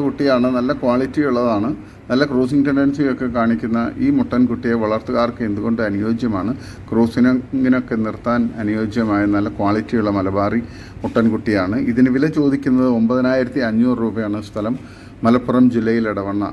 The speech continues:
ആവശ്യക്കാർ താഴെ കാണുന്ന നമ്പറിൽ ബന്ധപ്പെടുക. ഈ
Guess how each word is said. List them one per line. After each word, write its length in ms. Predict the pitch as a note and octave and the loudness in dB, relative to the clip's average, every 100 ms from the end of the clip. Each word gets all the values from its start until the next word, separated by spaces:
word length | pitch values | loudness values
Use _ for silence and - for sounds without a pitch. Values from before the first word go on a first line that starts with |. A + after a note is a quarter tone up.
| G2 | -6
ആവശ്യക്കാർ 500 | G#2+ A2+ A#2 A#2+ C3+ | -4 -4 -2 -2 -2
താഴെ 280 | A2+ G#2 A#2 | -2 -2 -2
കാണുന്ന 360 | A#2 G#2+ G#2+ G2 | -2 -2 -2 -4
നമ്പറിൽ 320 | F#2 G2+ A2+ D#3 G2+ | -4 -4 -4 -6 -6
ബന്ധപ്പെടുക. 640 | G2 G2+ G2 F#2 E2+ E2 - - - - - - - - - - _ _ _ _ _ _ _ - - - - - - - - - - - - | -4 -4 -6 -6 -4 -6 -10 -16 -18 -18 -18 -18 -18 -16 -18 -20 _ _ _ _ _ _ _ -20 -20 -18 -18 -16 -16 -16 -16 -16 -16 -10 4
ഈ 40 | A#3 | 6